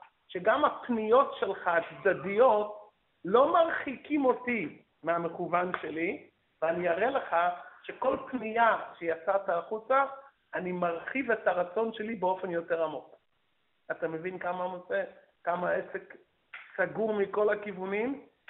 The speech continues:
שה-, שהעקום יצא בסוף יותר טוב מאשר הישר לכתחילה.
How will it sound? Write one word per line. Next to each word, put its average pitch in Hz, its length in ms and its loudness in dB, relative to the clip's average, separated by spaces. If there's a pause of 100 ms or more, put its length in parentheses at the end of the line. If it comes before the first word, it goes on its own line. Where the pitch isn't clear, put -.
(120)
שה-, 175 400 4 (180)
שהעקום 196 1040 0 (320)
יצא 254 380 4
בסוף 269 500 2
יותר 247 360 2
טוב 240 600 6 (220)
מאשר 190 360 2
הישר 180 560 4
לכתחילה. 160 560 -4